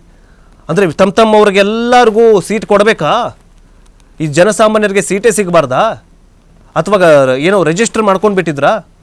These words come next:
ದೊಡ್ಡ ದೊಡ್ಡ ವಿ ವಿ ಐ ಪಿಗಳೆಲ್ಲ? ಇಲ್ಲಿ ನಮ್ ದೇಶದಲ್ಲಿ ವಿ ವಿ ಐ ಪಿ, ಮ್, ಏನೋ ಒಂದು ಈ ಇದಿದೆಯಲ್ಲ ಸಂಪ್ರದಾಯ, ಆ ಸಂಪ್ರದಾಯವನ್ನ, ಮ್,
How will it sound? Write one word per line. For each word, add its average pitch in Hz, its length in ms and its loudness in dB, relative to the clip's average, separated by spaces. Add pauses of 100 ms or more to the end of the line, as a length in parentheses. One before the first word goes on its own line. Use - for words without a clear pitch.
(120)
ದೊಡ್ಡ 170 140 0
ದೊಡ್ಡ 190 140 0
ವಿ 156 160 -4
ವಿ 185 120 -6
ಐ 190 80 2
ಪಿಗಳೆಲ್ಲ? 151 600 -4 (1400)
ಇಲ್ಲಿ 190 240 -6
ನಮ್ 147 220 -4
ದೇಶದಲ್ಲಿ 202 480 -4
ವಿ 165 160 -4
ವಿ 233 160 -8
ಐ 220 160 -2
ಪಿ, 180 380 -6
ಮ್, 123 720 -14
ಏನೋ 180 180 -4
ಒಂದು 117 560 -6
ಈ 110 280 -10 (720)
ಇದಿದೆಯಲ್ಲ 135 520 -8 (120)
ಸಂಪ್ರದಾಯ, 180 560 -4 (340)
ಆ 131 40 -6
ಸಂಪ್ರದಾಯವನ್ನ, 165 800 -6
ಮ್, 120 420 -10